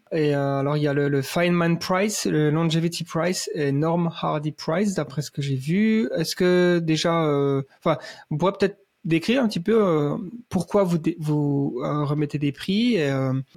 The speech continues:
et, euh, en quoi consistent-ils, ces trois prix-là ? Est-ce que, voilà, j'imagine qu'ils ont une raison, Feynman, euh,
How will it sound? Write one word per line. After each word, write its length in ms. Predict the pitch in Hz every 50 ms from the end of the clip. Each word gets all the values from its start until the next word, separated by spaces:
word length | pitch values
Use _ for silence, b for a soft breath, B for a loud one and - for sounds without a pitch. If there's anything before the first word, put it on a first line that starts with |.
| 139
et, 160 | 139 147 147 147
euh, 340 | 143 147 147 147 147 151
en 120 | 156 151 151
quoi 140 | - 175 170
consistent-ils, 840 | - 170 - - 208 202 - - - - 143 - - - - 233 - -
ces 160 | - - 151
trois 220 | - - - 143 -
prix-là ? 300 | - - 151 147 - - B B B B B B B _ - 180
Est-ce 140 | - -
que, 360 | - 151 139 135 131 127 127 123 - B B B -
voilà, 120 | 143 139 139
j'imagine 320 | 135 139 135 135 143 147
qu'ils 220 | - - 135 135
ont 60 | 131 127
une 100 | 131 131
raison, 640 | 135 139 127 143 165 185 180 151 135 131 147 156 151
Feynman, 540 | - - 139 131 135 135 135 143 151 147 143
euh, 400 | 135 131 131 135 135 135 139